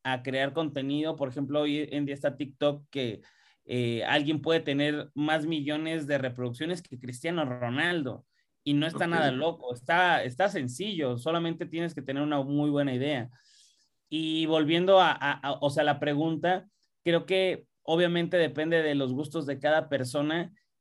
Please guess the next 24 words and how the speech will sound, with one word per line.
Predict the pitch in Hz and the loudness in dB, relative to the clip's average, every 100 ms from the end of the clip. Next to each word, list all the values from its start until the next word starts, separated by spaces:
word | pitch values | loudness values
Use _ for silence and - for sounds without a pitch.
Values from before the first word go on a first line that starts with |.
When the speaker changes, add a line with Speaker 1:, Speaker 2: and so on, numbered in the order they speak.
| - | -6
Speaker 1:
y | 175 165 | -4 -4
si | 165 | -4
se | 175 | -4
pudiera | 147 147 165 180 196 202 | -2 0 4 8 8 6
hacer | 196 190 185 | 2 0 2
un, | 185 185 180 165 147 127 123 - _ _ _ | 0 -2 -2 0 0 0 -2 -8 _ _ _
si | _ 180 | _ -2
se | 180 - | 0 -2
pu-, | - | -6
si | 165 196 - - - | -6 -6 -8 -14 -6
tuviera | 214 202 240 269 | 0 6 8 8
que | 240 | 6
dar | 196 202 | 6 6
una | 220 208 | 4 0
des-, | 175 143 - | 0 -4 -6
una | 175 190 | 0 4
respuesta, | 196 147 - 147 160 160 165 185 233 _ _ _ _ - | 4 2 -4 -2 -2 0 0 -2 -2 _ _ _ _ 2
creo | 190 214 220 | 4 6 6
yo | 190 202 | 6 4
Speaker 2:
Ujú. | 208 | 4
Speaker 1:
que | 214 | 4
lo | 185 | 4
que | 175 | 4
buscan | 147 156 202 - 170 175 196 | 0 2 0 0 0 0 -2